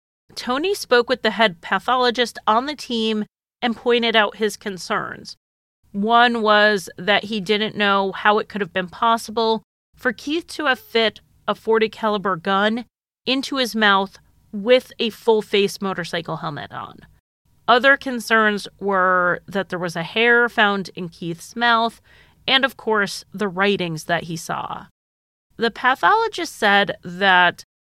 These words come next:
the hair could have been from someone leaning over his body, the gun could have fit with the helmet on,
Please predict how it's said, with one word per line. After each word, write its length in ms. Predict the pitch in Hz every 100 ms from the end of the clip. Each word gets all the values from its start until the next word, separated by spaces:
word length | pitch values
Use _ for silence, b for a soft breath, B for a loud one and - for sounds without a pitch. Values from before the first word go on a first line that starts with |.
| _
the 140 | 214 226
hair 320 | 185 247 240
could 220 | - 233
have 260 | 214 190 -
been 420 | 196 190 185 185
from 600 | - - 180 170 175 170 -
someone 440 | - 202 190 185
leaning 300 | 180 185 180
over 240 | 170 170 160
his 120 | 165
body, 560 | - 240 226 220 220 208 _ _ _
the 140 | 190 208
gun 360 | 220 208 190
could 260 | 180 - 320
have 120 | 370
fit 360 | - 233 220 -
with 140 | 185
the 100 | 180
helmet 320 | 185 208 214
on, 340 | 196 202 202